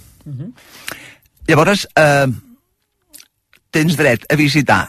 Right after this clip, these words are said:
Speaker 2: aquesta nau gòtica, tens dret a visitar el claustre romànic del segle dotze, d'Arnau Cadell, el mateix que va fer el de Sant Cugat, i el Museu de la Catedral. El Museu de la Catedral, durant la pandèmia, el varen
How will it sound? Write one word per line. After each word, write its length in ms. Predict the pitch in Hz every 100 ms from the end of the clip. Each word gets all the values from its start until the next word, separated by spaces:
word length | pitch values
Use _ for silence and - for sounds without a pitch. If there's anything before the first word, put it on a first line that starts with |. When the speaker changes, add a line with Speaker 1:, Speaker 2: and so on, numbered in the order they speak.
| -
Speaker 2:
aquesta 400 | 135 139 - 110
nau 380 | 131 190 269 392 -
gòtica, 580 | - 165 170 190 220 311 370 - - - - _
tens 320 | 233 247 233
dret 260 | 185 185 156
a 60 | 156
visitar 320 | 147 143 113 -
el 120 | 135 117
claustre 500 | 170 185 214 - 151
romànic 460 | 139 127 113 107 104
del 120 | 113
segle 300 | - 185 - 113
dotze, 400 | 120 110 190 285 - _ -
d'Arnau 460 | 123 120 127 127 107
Cadell, 300 | 113 143 190
el 80 | 135
mateix 240 | 104 113
que 80 | -
va 120 | 104
fer 100 | 101 101
el 40 | 60
de 40 |
Sant 200 | - -
Cugat, 380 | 92 92 170 254 - - - - - - -
i 280 | 208 254 262 _ -
el 340 | 123 117 120
Museu 300 | 117 117 113 90
de 80 |
la 80 | 80
Catedral. 380 | - - - 62
El 60 | 113
Museu 160 | 170 190
de 80 |
la 60 | 202
Catedral, 460 | 170 165 147 151 151
durant 220 | 147 123
la 100 | 123
pandèmia, 400 | 123 123 131 156
el 60 | 151
varen 280 | 107 98 104